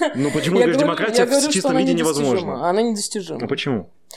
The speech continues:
Speaker 2: Ну, потому что это абсолют, который недостижим, потому что слишком много факторов на это влияет. Чистая демократия невозможна. Это просто, э, не работает так. Это,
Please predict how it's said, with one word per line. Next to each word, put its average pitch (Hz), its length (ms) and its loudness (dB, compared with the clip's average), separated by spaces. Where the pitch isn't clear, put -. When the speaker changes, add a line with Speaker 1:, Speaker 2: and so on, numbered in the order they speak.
Speaker 2:
Ну, 196 60 -2
потому 233 160 2
что 262 140 0
это 247 140 2
абсолют, 220 440 -2
который 240 260 -4
недостижим, 185 720 -2
потому 180 220 -2
что 180 120 -4
слишком 240 280 0
много 196 200 0
факторов 196 420 -2
на 180 60 -4
это 190 160 -6
влияет. 170 460 -2
Чистая 196 360 -4
демократия 185 500 0
невозможна. 156 720 -4
Это 156 180 -12
просто, 208 500 0
э, 175 400 2
не 175 180 0
работает 196 600 0
так. 147 260 -4
Это, 165 440 0